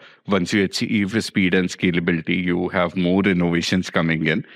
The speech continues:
And even in twenty twenty, a lot of DeFi protocols, they were getting liquidated and people were like, "We need to be alerted." So we kind of figured this space out that Web three usernames are wallet address.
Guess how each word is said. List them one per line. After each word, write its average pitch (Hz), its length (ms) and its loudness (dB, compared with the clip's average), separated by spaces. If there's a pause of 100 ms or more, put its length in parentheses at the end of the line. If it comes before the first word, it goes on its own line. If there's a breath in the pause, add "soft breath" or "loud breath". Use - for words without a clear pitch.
(140 loud breath)
And 110 140 2
even 113 320 4
in 127 140 4
twenty 107 360 0
twenty, 98 380 0
a 101 60 2
lot 98 280 0
of 107 160 -2
DeFi 95 520 2
protocols, 90 680 0
they 95 100 4
were 92 180 2
getting 92 340 0
liquidated 92 600 0
and 92 220 -2
people 92 300 0
were 95 140 0
like, 92 340 -2
"We 95 120 2
need 92 260 -2
to 104 100 0
be 90 180 2
alerted." 80 500 0 (380 loud breath)
So - 160 0
we 101 120 4
kind 117 240 2
of 135 100 0
figured 110 460 2
this 110 180 2
space - 460 0
out 101 300 2
that 92 260 0
Web 92 160 0
three 104 180 2
usernames 95 500 0
are 92 100 2
wallet 85 360 0
address. 101 440 0